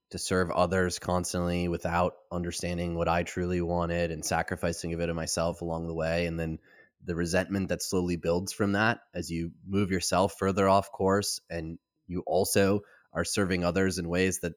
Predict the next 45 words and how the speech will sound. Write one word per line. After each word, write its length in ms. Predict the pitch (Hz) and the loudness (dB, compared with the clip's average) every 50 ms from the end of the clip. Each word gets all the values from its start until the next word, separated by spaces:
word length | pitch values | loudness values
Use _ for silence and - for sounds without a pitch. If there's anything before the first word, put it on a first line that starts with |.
| _ - | _ -4
they're 120 | 92 92 | -2 0
not 160 | 92 92 90 | 2 2 0
even 180 | 95 85 85 82 | 0 0 -2 -2
asking 360 | 80 85 98 - - 104 95 | -2 -2 -2 -2 -4 -4 -2
for, 200 | - 110 110 113 | 0 2 2 2
but 140 | 104 90 65 | 2 0 -2
you 100 | 80 85 | -4 -6
think 300 | - - 92 87 87 - | -4 -4 -4 -4 -2 -4
are, 220 | 85 80 82 80 - _ | -4 -2 -2 -4 -6 _
are 100 | - 78 | -6 -4
helpful. 540 | - 85 82 85 - - 113 117 123 127 - _ - 90 - _ _ _ _ _ _ - | -2 -2 -2 -2 -2 0 0 2 2 0 -4 _ -20 -20 -20 _ _ _ _ _ _ 2
This 200 | 107 110 - - | 2 2 2 2
mask 480 | 92 101 110 135 139 107 104 - - - _ _ _ _ _ _ _ _ _ _ _ _ _ _ _ _ _ _ - - | 4 6 8 10 10 8 8 4 0 -8 _ _ _ _ _ _ _ _ _ _ _ _ _ _ _ _ _ _ -8 -4
is 160 | 107 107 - | -2 0 4
so 140 | - 117 123 | 6 6 6
prevalent 440 | 113 101 113 110 113 110 113 101 95 | 6 6 6 6 6 6 4 4 2
in 80 | 90 87 | 2 0
so 180 | - - 98 | 2 2 4
many 240 | 98 98 98 98 98 | 4 4 4 4 4
members 360 | 95 90 92 92 92 87 - | 4 4 4 4 2 2 2
of 100 | 95 85 | 2 2
our 120 | 85 82 85 | 2 4 6
audience. 400 | 92 110 110 98 87 82 - - | 6 6 6 4 2 0 -2 -2
Whenever 280 | 87 90 95 92 98 | 0 0 0 2 0
we 100 | 92 87 | 0 0
talk 260 | 85 - 90 92 95 | 0 2 2 2 4
about 240 | - 87 90 90 90 | 4 4 4 4 4
it 120 | 87 85 85 | 2 0 -2
in 140 | 82 82 | -2 -2
our 240 | 82 80 80 80 - - | -2 -4 -4 -6 -6 -4
newsletter 640 | 95 95 107 117 98 95 98 95 90 90 92 90 90 | -2 0 2 2 4 4 2 2 4 2 2 0 0
or 120 | 80 85 | -2 -2
wherever 260 | 82 85 85 85 87 | -2 -2 -2 -2 -2
we 80 | 87 85 | -4 -4
share 260 | 82 - - 92 98 | -2 0 2 4 4
it 80 | 98 92 | 4 4
in 100 | 90 85 | 2 0
our 100 | 85 82 | 0 0
X 160 | 87 - - | -2 0 0
Factor, 460 | - 87 82 - - - 85 82 78 - _ _ _ _ _ _ - | 2 2 2 2 0 -2 -2 -2 -4 -6 _ _ _ _ _ _ -6
immediately 440 | - 104 110 123 135 123 120 113 110 | 0 4 6 8 8 8 8 8 10
everyone's 380 | 107 113 110 110 117 110 101 98 | 8 8 8 8 6 6 4 4
hand 360 | 104 101 98 92 90 85 90 120 - - | 4 4 4 4 2 0 -4 -8 -14 -16
shoots 300 | - - - 92 - - | -8 -4 -2 -2 0 0
up. 200 | 92 78 71 | 0 0 -2